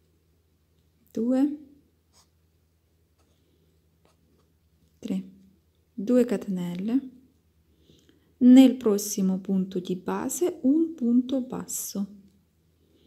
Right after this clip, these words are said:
due catenelle, nel prossimo punto di base tre maglie alte e così via fino ad ottenere cinque petali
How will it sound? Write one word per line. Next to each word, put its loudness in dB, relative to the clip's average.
due 0
catenelle, -6
nel 6
prossimo -2
punto -4
di -4
base -4
tre 2
maglie 2
alte -8
e 2
così 0
via 0
fino 2
ad -4
ottenere 0
cinque 0
petali -4